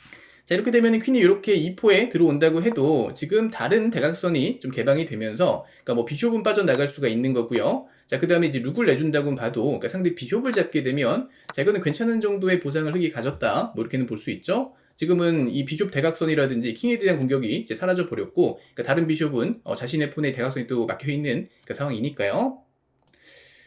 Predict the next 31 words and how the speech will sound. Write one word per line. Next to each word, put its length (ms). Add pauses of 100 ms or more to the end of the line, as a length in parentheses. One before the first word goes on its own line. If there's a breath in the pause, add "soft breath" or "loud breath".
(240 soft breath)
자, 140
그래서 160
일단 220
십 160
포가 200
됐을 340
때, 300
자, 120
곧장 320
룩을 220
노리러 400
가기보다는, 760
자, 160
백이 240
비숍을 440
던져주고선 840
경기를 300
풀어갑니다. 840 (840 soft breath)
자, 100
이렇게 140
되면 180
폰을 220
하나 160
되찾는 460
거고, 440
자, 120
그 100
다음에 160
상대의 320
비숍을 400
잡아내면서, 960